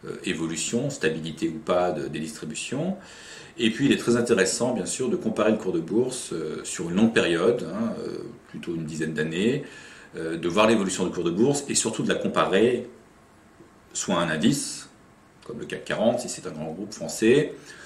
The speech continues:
ou encore mieux, et d'ailleurs il est recommandé de faire les deux, à un échantillon d'entreprises comparables, c'est-à-dire d'entreprises du même secteur. Dans certaines bases de données financières, on peut d'ailleurs trouver, euh, assez facilement des entreprises, euh,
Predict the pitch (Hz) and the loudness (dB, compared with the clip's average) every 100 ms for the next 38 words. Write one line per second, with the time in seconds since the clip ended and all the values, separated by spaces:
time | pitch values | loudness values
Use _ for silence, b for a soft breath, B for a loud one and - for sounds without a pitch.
0 | B B - - - - 151 131 113 98 | B B -20 -20 -20 -4 4 6 6 4
1 | 90 90 131 - - - - - - - | 4 4 4 2 -6 -18 -20 -20 -20 -20
2 | - _ - 123 98 82 226 113 85 78 | -20 _ 2 4 4 4 4 2 -2 -6
3 | - 85 90 - 78 76 95 135 - - | -8 -4 -4 -2 -4 0 4 4 2 -2
4 | 104 123 - - 92 90 - - 92 117 | 2 2 0 -4 -2 -2 -2 -4 0 2
5 | 95 90 - 110 101 80 76 90 117 - | 2 -2 -2 -4 -4 -4 2 4 2 0
6 | - 73 98 113 - - - 104 110 98 | -8 -6 0 0 -2 -10 -8 0 0 0
7 | 90 95 85 - - 78 - - B B | -2 -2 -4 -10 -14 -14 -18 -20 B B
8 | B B B - 80 92 87 82 87 85 | B B B -12 -8 -6 -6 2 4 4
9 | 85 78 78 76 80 - 107 113 - 82 | 2 -4 -6 -8 -8 -4 0 0 0 -6
10 | 80 87 87 - 82 87 104 110 - - | -4 -6 -6 -8 -4 -2 -2 -4 -8 -10
11 | 113 - - 80 95 98 85 78 - - | -10 -10 -10 -6 -6 -6 -8 -12 -12 -6
12 | 107 95 - | -6 -6 -12